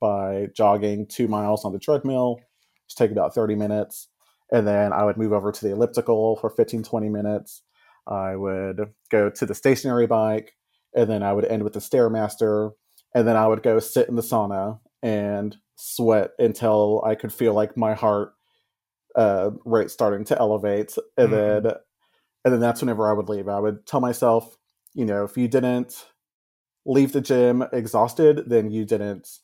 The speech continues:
Speaker 1: you didn't do it right."
Speaker 2: Yeah.
Speaker 1: You know? And that worked for me for a little bit, of course. Like, I, you know, was really, really big at the time and had lost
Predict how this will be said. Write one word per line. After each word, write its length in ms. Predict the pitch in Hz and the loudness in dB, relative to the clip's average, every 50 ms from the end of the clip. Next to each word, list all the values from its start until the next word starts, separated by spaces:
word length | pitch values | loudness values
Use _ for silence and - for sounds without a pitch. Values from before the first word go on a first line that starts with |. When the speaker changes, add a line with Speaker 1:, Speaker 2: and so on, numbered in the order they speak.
| _ _ _ _ _ _ _ _ - | _ _ _ _ _ _ _ _ -6
Speaker 1:
you 120 | 117 117 | -2 0
didn't 180 | 107 107 101 95 | 2 2 0 -2
do 140 | 104 104 101 | -4 -4 -4
it 80 | - | -4
right." 260 | - 92 90 87 82 - _ _ _ _ _ - | -4 -6 -8 -8 -10 -12 _ _ _ _ _ -14
Speaker 2:
Yeah. 80 | 131 | -10
Speaker 1:
You 120 | 120 113 110 | -8 -6 -6
know? 260 | 110 104 98 101 110 - _ _ _ _ _ _ _ _ _ _ _ _ _ _ - | -6 -8 -8 -10 -14 -18 _ _ _ _ _ _ _ _ _ _ _ _ _ _ -2
And 480 | 120 120 117 113 110 110 110 110 113 - - _ _ _ _ _ _ _ _ _ _ _ _ _ _ - | 0 2 2 2 0 -2 -4 -4 -8 -10 -12 _ _ _ _ _ _ _ _ _ _ _ _ _ _ -2
that 180 | - - 156 | 0 0 0
worked 240 | 151 143 147 - - | 0 -2 -6 -6 -10
for 120 | - - 175 | -12 -10 -8
me 180 | 165 165 165 | -6 -6 -6
for 160 | 160 - 123 | -6 -4 -4
a 60 | 107 101 | -4 -2
little 220 | 110 123 151 156 | -2 0 0 0
bit, 280 | 151 175 170 175 170 - | 0 0 -2 -2 -2 -4
of 120 | - - | -8 -8
course. 340 | - 185 175 175 180 170 - | -4 -2 -2 -2 -2 -2 -2
Like, 160 | 127 107 104 | -2 -2 0
I, 380 | 113 107 104 107 107 107 107 110 110 117 - - - _ _ - | 2 2 2 4 2 2 2 2 0 -2 -6 -10 -18 _ _ -8
you 100 | 123 113 | -4 -2
know, 160 | 107 104 104 | -2 0 0
was 320 | 104 107 104 104 101 - | 0 0 0 0 0 0
really, 180 | 113 117 113 110 | 2 4 4 4
really 240 | 110 117 113 110 107 | 4 4 2 2 4
big 240 | 110 107 110 107 | 4 2 2 2
at 80 | 117 - | 0 -4
the 80 | - 104 | -6 -6
time 460 | - 120 110 107 107 107 107 107 113 | -4 -2 -2 0 0 0 -2 -2 -4
and 400 | - - 110 107 101 101 101 95 | -4 -6 -6 -6 -6 -6 -8 -8
had 220 | - 110 98 92 | -6 -6 -4 -2
lost 420 | 92 92 95 - - - - _ | -2 -2 -2 -2 -4 -10 -20 _